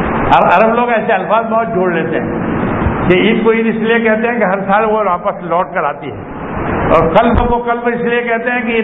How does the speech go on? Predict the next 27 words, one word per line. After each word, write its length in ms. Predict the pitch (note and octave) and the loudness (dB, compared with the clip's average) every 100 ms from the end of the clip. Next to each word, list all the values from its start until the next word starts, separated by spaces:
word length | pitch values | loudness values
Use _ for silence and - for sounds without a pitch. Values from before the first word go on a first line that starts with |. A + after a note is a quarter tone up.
| A3+ A3+ | 0 0
الٹ 300 | A3 A3 A3 | 2 2 2
پلٹ 260 | A3 - | 2 2
ہوتا 300 | F#3+ G3 E3+ | 0 2 0
رہتا 180 | E3 E3 | 0 0
ہے، 40 | D#3+ | 0
صبح 180 | F#3 F#3+ G#3 | 0 0 0
کچھ 120 | G#3 G#3 F#3 G3+ | -2 -2 -2 2
دل 160 | F#3+ G3 | 2 4
میں 80 | G3+ | 2
آیا، 200 | A3 A3+ - - - - | 2 0 -2 -8 -10 -2
دوپہر 260 | F3 F3 G3+ | 0 2 2
کو 120 | G3+ | 2
دوسرا 340 | G3+ F#3 G#3+ G#3 | 0 2 2 2
ارادہ 480 | G3+ F#3+ G3 G3+ | 0 0 0 0
ہوا، 260 | G#3 G3 G#3+ | 0 0 -2
پھر 140 | - | -4
شام 300 | - E3+ F#3+ | -4 -4 -2
کو 80 | F#3 | -2
دوسرا 420 | F#3 F3 G3 F3 | -2 0 2 2
ہو 100 | D#3+ | 0
گیا۔ 140 | C#3+ A#2 - - - - - - - | -2 -4 -6 -10 -10 -8 -6 -4 0
وما 300 | F3 G#3 G#3+ G3 F#3+ | 2 4 4 4 2
سمي 380 | G3+ G3+ G3 F#3+ | 0 0 0 0
القلب 520 | F#3+ F#3+ G3 F#3+ F#3+ | -2 0 2 2 -2
إلا 480 | F#3+ F#3+ F#3 F#3+ F#3 | 0 0 0 0 0
لأنه 720 | F3+ G3 F#3+ F#3 F3 F3+ F3 | -2 -2 -2 -2 0 2 2
يتقلب، 640 | F3+ F3+ F3 F3 F3 G3 | 0 0 -2 0 2 2